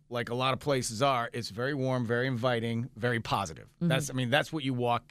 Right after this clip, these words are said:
Speaker 1: in there and you immediately, uh, are welcomed with that. So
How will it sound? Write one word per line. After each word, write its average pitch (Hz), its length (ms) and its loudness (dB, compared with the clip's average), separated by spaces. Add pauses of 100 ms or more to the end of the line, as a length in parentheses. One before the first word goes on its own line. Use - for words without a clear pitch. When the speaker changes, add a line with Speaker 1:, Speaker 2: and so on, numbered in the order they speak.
Speaker 1:
in 131 200 -4
there 117 160 0
and 110 200 -2
you 107 180 -6 (180)
immediately, 120 840 0 (420)
uh, 104 300 0 (360)
are 120 220 0 (520)
welcomed 120 400 0
with 101 180 -4
that. 104 320 0
So 123 380 2